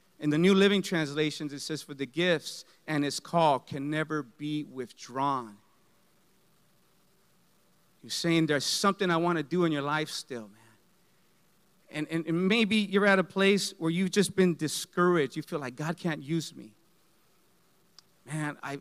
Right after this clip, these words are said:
I just, I feel like God can't ever really, truly use me." That's a lie from the devil, man. It's a lie from the devil, because God uses you,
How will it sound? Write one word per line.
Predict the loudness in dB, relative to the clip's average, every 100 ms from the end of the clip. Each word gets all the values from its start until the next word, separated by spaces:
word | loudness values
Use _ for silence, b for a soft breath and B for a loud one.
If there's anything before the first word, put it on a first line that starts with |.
| -8
I | -10 -8
just, | -6 -6 -8 -18 _ _ _ _
I | -20
feel | -4 0
like | 2 2 2
God | -2 -2
can't | -2 0
ever | 2 0 -2 -10
really, | -4 -2 -2 -8
truly | -8 -2 0 0 -2
use | -8 -2 0 0
me." | -4
That's | -4 -6 -6
a |
lie | -10 -8 -6
from | -6 -8
the | -12
devil, | -12 -14 -16 -20
man. | -20 _ _ _ _ b b b
It's | b
a | -6
lie | 2 4 4
from | 2
the | -2
devil, | 2 0 0
because | -6 -6 -10
God | -2 -2 -2
uses | -4 -2 -2 -4 -10 -12
you, | -14